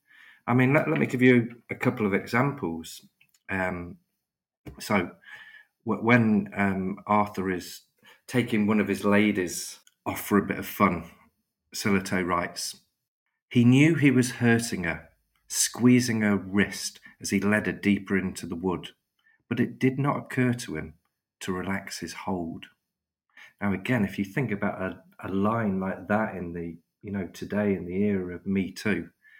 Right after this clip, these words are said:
I, I mean, it would, <laughs> I don't think you'd even be able to publish that nowadays, to be honest with you. Publishing that in nineteen fifty-eight, you know, that, that almost suggestion of forced sex,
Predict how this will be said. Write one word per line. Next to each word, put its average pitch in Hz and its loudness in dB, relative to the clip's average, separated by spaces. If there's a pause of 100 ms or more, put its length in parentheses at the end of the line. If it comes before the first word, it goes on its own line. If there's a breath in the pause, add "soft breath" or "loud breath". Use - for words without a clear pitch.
(440 soft breath)
I, 196 0
I 208 2
mean, 202 4
it - -6
would, 92 -4 (200)
<laughs> - -20
I - -14
don't 101 2
think 101 -8
you'd - -8
even 98 0
be 95 0
able 85 -2
to - -18
publish 98 -8
that - -12
nowadays, 82 -10
to - -20
be 85 -6
honest 82 -10
with 80 -8
you. 82 -10 (1040 loud breath)
Publishing 113 0
that 104 2
in 95 -2
nineteen 95 0
fifty-eight, 90 -4
you 87 -10
know, 82 -8 (1000)
that, - -18
that 190 -10 (200)
almost 117 0
suggestion - -4
of - -10
forced - -2
sex, - -10